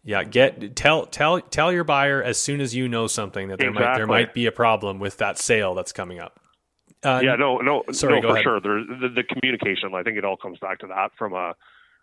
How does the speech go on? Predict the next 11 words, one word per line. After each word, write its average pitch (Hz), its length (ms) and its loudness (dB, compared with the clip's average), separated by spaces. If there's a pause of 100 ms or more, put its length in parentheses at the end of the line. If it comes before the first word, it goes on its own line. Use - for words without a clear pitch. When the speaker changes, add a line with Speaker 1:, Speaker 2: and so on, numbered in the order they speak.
(140)
Speaker 2:
from 95 180 -4
a, 90 680 -6
a 104 100 -6
production 95 500 -4
and 90 400 -12
supplier 95 420 -4
standpoint. 113 500 -4
It's - 120 -8
just, 92 180 -8 (580)
you 101 100 -4
know, 90 240 -4